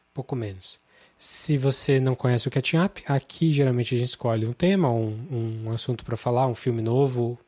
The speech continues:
no, no caso aqui, dois filmes novos. A gente esmiuça o assunto, e, mas sempre respeitando spoilers. Então aqui no caso, a gente vai falar de dois filmes novos, então a gente vai ter duas sessões de spoiler.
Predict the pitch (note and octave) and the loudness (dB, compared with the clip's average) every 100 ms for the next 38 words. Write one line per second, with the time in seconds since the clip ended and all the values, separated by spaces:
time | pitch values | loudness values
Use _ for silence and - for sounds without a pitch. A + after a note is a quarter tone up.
0 | _ - A2 A2 A2 - A#2 A2+ - A#2+ | _ -10 -6 -6 -2 2 2 2 0 -2
1 | A#2+ A#2+ B2 - B2 A#2+ B2+ C#3+ D#3+ - | -2 0 0 0 -2 0 0 0 -2 -6
2 | - _ - _ _ - A#2 B2 B2+ A#2+ | -14 _ -20 _ _ -4 0 0 0 0
3 | C3 B2+ - C#3 - F#3+ G3 - _ F3 | 2 2 2 0 2 0 0 -6 _ 0
4 | F#3 D#3+ E3+ - F#3+ F#3 F3 E3 F3+ E3 | 2 4 4 4 2 2 0 2 0 2
5 | C#3 C#3+ D3 D#3+ D#3+ _ _ - - C#3 | 2 2 2 0 -4 _ _ -8 -2 0
6 | B2+ G#2+ G#2 - - - _ - _ _ | 2 0 -4 -6 -8 -12 _ -20 _ _
7 | _ _ _ _ - A#2+ - C3+ C3 - | _ _ _ _ -2 -2 0 0 0 0
8 | C3+ C3 C3+ D3+ E3 - _ _ _ _ | 2 2 2 0 -2 -6 _ _ _ _
9 | - A#2+ B2+ C3 B2 C3 B2 A#2 C#3 C3 | -4 0 2 2 0 0 0 2 2 4
10 | B2 A#2+ B2+ E3+ F3 D#3+ D3+ D3+ D3 - | 2 2 2 2 2 2 2 0 0 -2
11 | D3+ C#3+ C3+ E3+ F#3+ F3 D#3+ D3+ E3 - | -2 0 0 0 0 0 2 2 0 0
12 | A#2+ A#2 C3 | 0 2 0